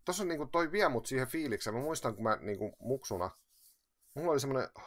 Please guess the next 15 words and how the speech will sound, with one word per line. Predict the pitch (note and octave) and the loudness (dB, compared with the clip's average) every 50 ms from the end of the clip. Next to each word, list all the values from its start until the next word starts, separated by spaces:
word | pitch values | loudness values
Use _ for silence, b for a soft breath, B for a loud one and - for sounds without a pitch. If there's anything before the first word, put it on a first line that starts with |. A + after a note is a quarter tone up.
| - A#2+ B2 | -14 -8 -4
hirveä | F3 G3 F#3+ D3+ G2+ G#2+ G2 F#2 | -4 -4 -2 0 2 4 4 4
hinku | G#2 A2+ G#2 F2+ - | 2 0 -2 -2 0
päästä | - D#2+ D2 - - | 2 2 2 2 -2
Jenkkeihin. | D#2+ D#2+ E2 C#2+ C#2 - - D#2 F#2 | -4 -4 -4 -6 -8 -8 -6 -4 -4
Mä | B2 D#3 | -4 -2
halusin | F3+ F3 D3 A#2+ A#2 | -2 -2 -2 0 -2
niinku | A2 G#2+ G2+ | -2 -4 -4
muuttaa. | G#2+ A2+ A2+ G2+ - _ - E2 D#2 | -4 -2 -2 -4 -4 _ -2 -4 -4
Et | D2+ - | -4 -6
mulla | - A#2 C3+ D3+ D#3+ | -6 -4 -2 -2 0
oli | D3 C#3 B2+ | 2 6 6
ajatus, | B2 B2 G#2+ F#2+ F#2+ - | 8 6 6 4 0 -4
että | - - | -6 -4
mä | A2 | -2
muutan, | B2 C3 C3 B2 - | 0 0 0 -2 -4